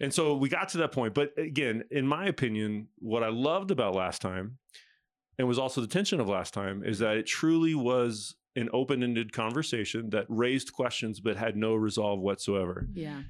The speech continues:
Speaker 1: And so for me, I remember leaving thinking, like, "Man, we gotta keep that conversation moving forward," 'cause we didn't resolve it. We had some timing issues, but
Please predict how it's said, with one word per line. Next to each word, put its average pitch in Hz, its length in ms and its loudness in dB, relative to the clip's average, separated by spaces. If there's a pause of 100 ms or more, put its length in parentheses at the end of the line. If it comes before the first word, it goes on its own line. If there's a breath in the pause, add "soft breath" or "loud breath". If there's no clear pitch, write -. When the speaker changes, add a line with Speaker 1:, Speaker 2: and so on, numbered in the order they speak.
(100)
Speaker 1:
And 113 420 -2
so 147 160 2
for 139 140 -2
me, 190 160 4
I - 20 2
remember 156 300 2
leaving 131 260 2
thinking, 120 300 -4
like, 104 240 -2
"Man, 120 160 0
we 147 80 4
gotta 220 180 0
keep - 240 -4
that 110 160 0
conversation 107 580 -2
moving 95 200 -4
forward," 107 500 0 (460 loud breath)
'cause 110 120 -2
we 117 80 2
didn't 147 200 2
resolve 117 420 2
it. 101 220 0
We 160 80 2
had 208 80 0
some 151 120 -2
timing 113 340 0
issues, 101 260 -4
but 127 360 0